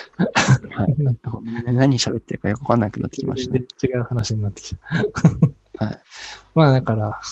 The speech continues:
Speaker 2: そう、クライアントワーク楽しいねっていう。
Speaker 1: はい。
Speaker 2: うん。これをどうやってスケールさせていこうかなって思ってるわけですよ。
Speaker 1: うん。あ、ちょっとまた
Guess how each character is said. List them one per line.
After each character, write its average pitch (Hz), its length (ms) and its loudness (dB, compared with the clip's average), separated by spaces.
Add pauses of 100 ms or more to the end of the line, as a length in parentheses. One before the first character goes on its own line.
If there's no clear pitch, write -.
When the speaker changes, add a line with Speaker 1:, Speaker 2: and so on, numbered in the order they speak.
(120)
Speaker 2:
そ 107 280 -6
う、 110 80 -8
ク - 140 -2
ラ 143 120 4
イ 156 60 2
ア 160 100 2
ン 160 100 0
ト 165 140 0
ワ 160 180 2
ー 127 40 -4
ク - 320 -6 (600)
楽 117 240 2
し 143 160 2
い 113 40 2
ね 110 220 0
っ - 60 -20 (120)
て 107 100 -10
い 107 60 -8
う。 - 60 -16 (960)
Speaker 1:
は 113 200 -4
い。 - 80 -4 (420)
Speaker 2:
う 117 40 -2
ん。 101 300 -6 (1900)
こ 113 260 -2
れ 147 100 6
を 180 100 4
ど 180 80 6
う - 20 6
や 202 60 6
っ - 40 -2
て 175 140 2
ス - 100 0
ケ 127 120 2
ー - 20 6
ル 110 80 2
さ 110 140 2
せ - 100 -8
て 110 100 0
い 107 40 0
こ 110 140 -2
う - 20 -2
か 101 140 -2
な 107 140 2
っ 143 80 0
て - 160 -6
思 104 140 -4
っ - 20 -8
て - 160 -12
る 107 80 -8
わ 101 80 -6
け - 100 -12
で - 80 -10
す - 140 -10
よ。 - 120 -14 (1080)
Speaker 1:
う - 60 -2
ん。 - 320 -6 (220)
あ、 151 180 0 (420)
ち - 80 -4
ょ - 20 0
っ 139 40 -6
と 127 60 2
ま 135 120 6
た 151 320 4